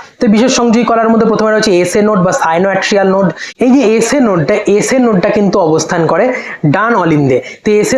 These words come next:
নোড থেকে স্পন্দনটা তৈরি হয়, এসএ নোড থেকে ইন্টারনোডাল তন্তুর মাধ্যমে, সেটা আসে এভি নোডে, এবং এভি নোড থেকে হিজের বান্ডিলের মাধ্যমে, হিজের বান্ডিলের মাধ্যমে যে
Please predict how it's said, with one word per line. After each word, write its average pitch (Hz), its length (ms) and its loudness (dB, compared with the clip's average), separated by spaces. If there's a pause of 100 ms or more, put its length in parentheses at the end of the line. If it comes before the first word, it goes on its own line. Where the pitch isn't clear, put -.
নোড 262 120 2 (100)
থেকে 254 140 2 (100)
স্পন্দনটা 220 540 0 (100)
তৈরি 233 260 2
হয়, 220 120 0 (500)
এসএ 226 240 0
নোড 302 120 2 (100)
থেকে 220 180 2 (400)
ইন্টারনোডাল 214 960 2 (500)
তন্তুর 226 400 2 (100)
মাধ্যমে, 160 480 0 (400)
সেটা 214 260 0
আসে 214 140 -2 (200)
এভি 196 280 2
নোডে, 131 240 0 (400)
এবং 247 140 0 (240)
এভি 247 220 4
নোড 294 200 2 (140)
থেকে 180 280 0 (640)
হিজের 208 460 2
বান্ডিলের 220 460 2 (600)
মাধ্যমে, 180 480 0 (100)
হিজের 214 240 2
বান্ডিলের 208 380 0
মাধ্যমে 196 360 0
যে 196 100 2